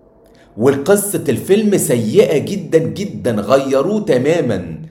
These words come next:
وال-، إن هي ال-، برضو سنو وايت مطلعينها الجيرل باس، اللي هي في الآخر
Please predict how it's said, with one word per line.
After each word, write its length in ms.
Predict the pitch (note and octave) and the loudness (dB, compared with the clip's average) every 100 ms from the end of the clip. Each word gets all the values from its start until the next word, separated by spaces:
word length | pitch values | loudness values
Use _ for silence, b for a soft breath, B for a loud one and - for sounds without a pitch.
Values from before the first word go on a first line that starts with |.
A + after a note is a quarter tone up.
| B B B B - | B B B B -4
وال-، 460 | A#2 B2 A#2+ A#2 | 0 2 0 0
إن 140 | B2 A2+ | 0 0
هي 360 | C#3+ F#3+ - | 2 2 2
ال-، 220 | B2 A2+ G#2 | 2 0 0
برضو 640 | B2+ D3+ D#3+ E3+ F3 A2+ | 4 4 4 -2 -2 -6
سنو 340 | - C3 D#3 | -6 -2 2
وايت 160 | E3 E3 | 0 0
مطلعينها 560 | A#2+ A2 G#2 C#3+ D#3 D3 | -2 0 0 0 0 0
الجيرل 520 | A2 C#3 C#3 C#3 A#2 | 2 2 4 2 0
باس، 760 | A2+ G#2+ F2 - - - - G2+ | 2 2 0 -4 -10 -12 -12 -10
اللي 260 | G#2 G#2 A2 | -6 -4 -2
هي 240 | D3+ D3 | -2 -4
في 80 | C#3+ | -4
الآخر 420 | C3+ F3 G3 G3 | 0 0 0 -4